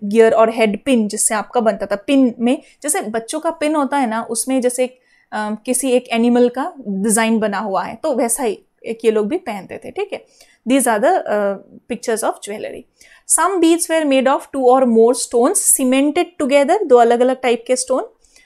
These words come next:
Some of stone with gold covers। Beads industry seem to be very well developed। और आपका फैक्ट्रीज डिस्कवर हुआ बीड्स का, कहाँ-कहाँ से?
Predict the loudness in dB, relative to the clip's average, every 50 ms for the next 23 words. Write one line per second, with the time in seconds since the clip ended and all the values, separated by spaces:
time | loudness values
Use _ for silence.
0 | _ _ -6 -4 0 0 2 0 0 -2 -6 -8 _ 2 4 4 4 2 0 -2
1 | 0 2 4 4 4 4 2 0 -2 -4 -4 -6 -6 -2 2 2 4 4 4 2
2 | -2 -2 0 0 2 4 4 4 4 4 4 2 0 0 -2 -8 _ _ _ _
3 | _ _ _ _ _ _ _ _ -4 0 2 4 4 4 4 2 2 0 2 2
4 | 2 0 0 -2 -4 -4 -4 -4 -2 -2 -2 0 0 0 -2 -2 -2 0 0 -2
5 | -2 -4 -4 0 2 2 4 4 2 2 2 2 2 2 4 4 2 2 2 0
6 | 0 0 2 2 2 2 -2 -6 -4 0 2 2 4 2 2 0 -2 -2 -2 -2
7 | -2 -4 -6 -6 -6 -4 -6 -6 -6 -6 _ _ -2 4 4 4 4 4 2 -2
8 | -2 -2 0 0 0 0 2 0 0 0 2 2 2 2 0 -4 -6 -8 -8 -8
9 | -8 -8 -6 -4 -4 -4 -4 -4 -4 -4 -4 -4 -4 -4 -6 -6 -8